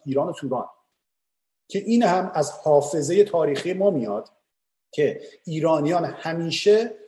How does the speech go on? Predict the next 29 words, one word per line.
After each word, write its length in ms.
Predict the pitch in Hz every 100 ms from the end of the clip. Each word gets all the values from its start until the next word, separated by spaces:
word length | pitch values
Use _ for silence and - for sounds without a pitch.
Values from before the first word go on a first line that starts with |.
| _ -
از 280 | 147 -
طرف 320 | - 156 175 156 -
اقوامی 640 | 139 131 127 156 196 208
که 140 | 202 165
از 120 | 151
سرزمین‌های 760 | - 139 127 131 123 127 165
دیگه، 200 | 147 127
به 120 | 123
ویژه 220 | 170 147 135
از 80 |
طرف 200 | 143 135
شمال 340 | 156 147 135 131
شرق 420 | - 165 175 170
ایران، 280 | 139 113 107
به 80 | 120
ایرانیان 300 | 117 120 117
حمله 260 | 123 113 117
می‌کردن، 680 | 117 - 120 120 165 170 - _ _ -
همیشه 300 | - 151 208
آسیب 240 | 180 147
پذیر 280 | 147 131 139
می‌شدن 320 | 110 113 113
و 60 | 120
همیشه 240 | 131 135
با 80 | 170
اینا 120 | 156
در 160 | 160 139
جنگ 320 | 123 131 117
بودن. 160 | -